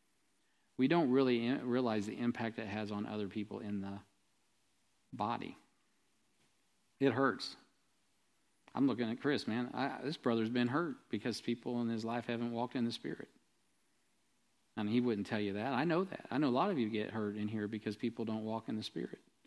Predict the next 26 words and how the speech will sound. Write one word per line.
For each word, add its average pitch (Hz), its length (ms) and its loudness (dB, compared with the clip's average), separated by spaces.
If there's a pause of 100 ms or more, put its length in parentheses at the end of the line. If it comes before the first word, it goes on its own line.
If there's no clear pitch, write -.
(680)
It 117 80 -2
hurts 135 280 0
the 120 100 2
body. 123 500 -2 (1080)
It's - 120 -8
putting 147 260 6
ourselves 127 440 2
ahead 127 180 0
of 120 100 0
everything. 127 380 0
That's 147 200 -2
what 170 120 2
idolatry 117 540 0
does. 123 280 -2
That's 143 220 0
what 185 100 2
all 202 220 4
that 143 180 4
does, 110 220 0
is 117 100 0
putting 160 300 4
us 190 320 4
ahead 143 200 2
of 143 200 0
God's 147 260 2
will. 196 360 -2